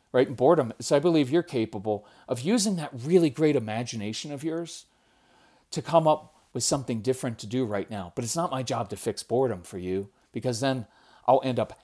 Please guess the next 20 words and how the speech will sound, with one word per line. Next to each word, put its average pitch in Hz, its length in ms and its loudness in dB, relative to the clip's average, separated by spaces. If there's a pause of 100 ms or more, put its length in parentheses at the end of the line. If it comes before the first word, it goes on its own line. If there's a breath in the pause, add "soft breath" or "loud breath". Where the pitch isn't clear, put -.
(140)
handicapping 123 640 -4
you 95 220 -6
in 82 100 -14
life, 87 420 -14 (720 soft breath)
right? 127 240 2
But 120 100 2
I 160 120 8
believe 127 280 0
you're 98 100 -4
capable 98 680 -4 (180)
of 101 160 -4
handling 113 440 -4
this 80 240 -12
because 131 280 -2
I've 110 140 -4
seen 185 240 -2
you 117 100 -6
do 104 180 -2
it 85 100 -6
before. - 580 -4